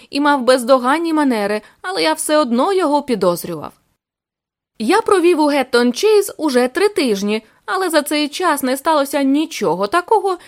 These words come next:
що я міг би вважати підтвердженням своєї теорії. Я не бачив жодних слідів діяльності Великої Четвірки. Містер Райланд був людиною сили та енергії, що б'є через край, яскравою особистістю,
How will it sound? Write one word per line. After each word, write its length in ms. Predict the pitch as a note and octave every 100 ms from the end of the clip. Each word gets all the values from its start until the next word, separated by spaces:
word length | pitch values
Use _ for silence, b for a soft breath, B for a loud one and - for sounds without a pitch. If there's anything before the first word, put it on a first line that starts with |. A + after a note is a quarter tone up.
| B
що 180 | - F#4
я 160 | E4
міг 320 | D4 B3 F4+
би 160 | F4+ G4+
вважати 580 | F4 E4+ A3 G#3 B3+ F4
підтвердженням 800 | F#4 F#4 G3+ A3 A3 D4 E4 D#4+
своєї 420 | C#4+ C4+ G3 F#3
теорії. 600 | G3+ G3 F3+ D#3+ D3 - _ _ _ _ _ _ -
Я 180 | D4
не 120 | C#4+ C4+
бачив 360 | C#4 D4 C#4
жодних 500 | A#3 G#3 C#4 E4 E4+
слідів 380 | - D#4+ C#4+ A#3
діяльності 600 | A#3 C4+ D#4 F4 D#4+ E4
Великої 420 | D4+ B3 B3 A3+
Четвірки. 680 | - G3+ F3+ E3 - - - _ _ _ _ _ _ _ _ -
Містер 480 | C4 B3+ B3+ B3
Райланд 540 | C4+ D#4+ A#3 G3 G3 G3+
був 260 | G#3 B3+
людиною 520 | B3 A#3+ C#4 C4 B3+ B3+
сили 360 | - D#4 A3+
та 200 | G#3 A#3+
енергії, 540 | B3+ F#4 D#4+ A3+ A3+ A3+
що 180 | B3+
б'є 280 | A3 F#3+ G3
через 320 | F#3+ D4 G4
край, 360 | - G#3+ F#3+ F#3 b b -
яскравою 680 | G4 F#4+ - D#4 A3+ A3
особистістю, 800 | A#3 D4 C#4+ G4+ F#4+ F#4 F4+ E4+